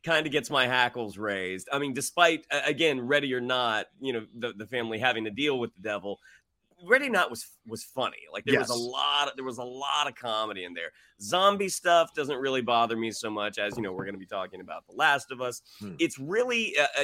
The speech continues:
Speaker 1: you know, a, a good ghost story will really, really unsettle me. Um, and, and that,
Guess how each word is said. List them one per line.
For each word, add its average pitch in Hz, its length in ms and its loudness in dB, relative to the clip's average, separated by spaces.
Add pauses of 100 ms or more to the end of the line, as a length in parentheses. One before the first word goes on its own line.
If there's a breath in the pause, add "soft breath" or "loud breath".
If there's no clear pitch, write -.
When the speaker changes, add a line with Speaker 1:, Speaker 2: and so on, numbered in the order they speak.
Speaker 1:
you 139 100 -8
know, 135 140 -4
a, 139 240 0
a - 20 -2
good 214 260 -2
ghost 156 280 4
story 107 460 -2
will 117 240 -6
really, 113 680 -2
really 120 640 -2
unsettle 101 520 -6
me. - 80 -20 (460 soft breath)
Um, 107 560 -2
and, 127 160 0
and 120 180 -2
that, 120 200 2